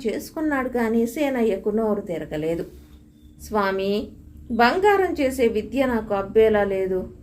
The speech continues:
అన్నాడు అతను విచారంగా. గురువు ఒక్క క్షణం ఆలోచించి, "నీ దురదృష్టానికి నేనేమి చేయగలను? అయితే ఒక చిన్న సహాయాన్ని చేయగలను. ఇప్పుడు ఎలాగూ సేతయ్య మంత్రప్రభావాన్ని పరీక్షించాలి.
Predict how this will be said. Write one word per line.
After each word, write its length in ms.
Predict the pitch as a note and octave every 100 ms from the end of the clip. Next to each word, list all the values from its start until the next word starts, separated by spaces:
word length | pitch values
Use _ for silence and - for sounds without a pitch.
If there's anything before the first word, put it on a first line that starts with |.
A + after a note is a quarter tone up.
| A3
అన్నాడు 380 | G3+ F#3 F3
అతను 300 | F3+ F3 F3+
విచారంగా. 760 | C#4+ A3+ - E3+ D#3 D3+ D3+ D#3 - - - - - - -
గురువు 340 | F3 G3 A3+
ఒక్క 300 | B3 G#3 F#3+
క్షణం 420 | F#3 - F3+ F#3 A3+
ఆలోచించి, 960 | G3+ G3+ G#3 G#3+ G3+ - D4+ A3 A#3 - - - - - -
"నీ 280 | G3+ G3+ A#3
దురదృష్టానికి 920 | B3+ A#3 B3 F4 F#4 - F4 D#4 - A#3+
నేనేమి 500 | F#3 F#3 A#3 A#3+ C4
చేయగలను? 840 | B3+ G#3 G3 F#3+ F3 E3+ E3 E3+ - - - - -
అయితే 420 | C#4 G4 G4 G4
ఒక 220 | C4+ C4
చిన్న 440 | D#4 D4+ F4+ F#4+ F#4+
సహాయాన్ని 680 | - A#3+ C#4 D4 B3+ A3+ A#3
చేయగలను. 920 | A#3 G3+ G#3 G3+ F#3+ F#3+ F#3 - - - - - -
ఇప్పుడు 340 | G#3+ C4+ A#3+ A3
ఎలాగూ 640 | G#3 F3 G#3+ D4 D#4 E4+
సేతయ్య 540 | - G#3 C#4+ F4+ E4+
మంత్రప్రభావాన్ని 1040 | C4 F3+ G3+ C4+ C#4+ C4 B3+ G#3+ F#3+ F3+ C4
పరీక్షించాలి. 1000 | A3+ F#3+ A3+ - A3 A3 F3+ F3 F3+